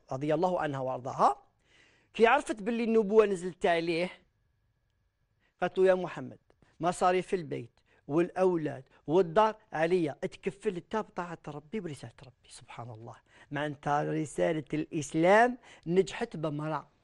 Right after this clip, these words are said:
سبحان الله. والأولين تعطلت بنساء زوج. لذلك بعض الناس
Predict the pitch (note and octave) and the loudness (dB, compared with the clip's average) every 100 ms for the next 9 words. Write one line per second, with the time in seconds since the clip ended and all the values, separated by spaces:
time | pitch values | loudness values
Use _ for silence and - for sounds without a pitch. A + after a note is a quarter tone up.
0 | _ - - A#2+ C3+ B2 A2+ A#2+ - _ | _ -20 -18 -14 -12 -12 -12 -14 -16 _
1 | _ _ _ _ _ _ _ _ _ - | _ _ _ _ _ _ _ _ _ -20
2 | - - - _ - E3+ G#3+ A3+ A#3+ A#3+ | -20 -20 -20 _ 2 6 6 6 4 4
3 | B3+ D4 D#4 C#4+ _ _ _ _ _ _ | 6 6 4 2 _ _ _ _ _ _
4 | _ _ _ _ _ _ _ - E3 B3 | _ _ _ _ _ _ _ 2 4 4
5 | A#3 D4 - - _ _ _ D#3 C#3 C#3+ | 0 -4 -4 -12 _ _ _ -12 -10 -10
6 | A#2+ - A2 - B2+ A#2 A2+ - _ _ | -12 -18 -20 -20 -18 -18 -20 -20 _ _
7 | _ _ _ _ _ _ _ _ _ _ | _ _ _ _ _ _ _ _ _ _
8 | C3 A#2 C3+ C3 A#2+ D3+ C#3 A2+ A2+ - | -16 -10 -10 -10 -8 -6 -8 -10 -14 -16
9 | - | -18